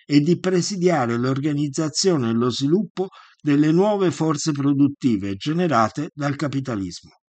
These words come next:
A Piombino, ad esempio, una circolare dell'esecutivo del Partito Comunista diffida tutti i militanti dall'entrare negli Arditi del Popolo,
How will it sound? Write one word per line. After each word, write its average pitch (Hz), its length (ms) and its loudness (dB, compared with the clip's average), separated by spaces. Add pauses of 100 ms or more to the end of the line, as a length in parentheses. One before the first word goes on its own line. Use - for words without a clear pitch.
(920)
A 151 180 0
Piombino, 180 580 4
ad 127 120 2
esempio, 123 640 0 (360)
una 143 220 0
circolare 175 680 2
dell'esecutivo 135 920 0
del 117 200 0
Partito 143 460 -6
Comunista 147 680 -4
diffida 131 800 -2
tutti 202 400 0
i - 20 2
militanti 147 840 -2 (260)
dall'entrare 165 800 2
negli 147 280 0
Arditi 139 420 -2
del 127 260 0
Popolo, 95 400 -10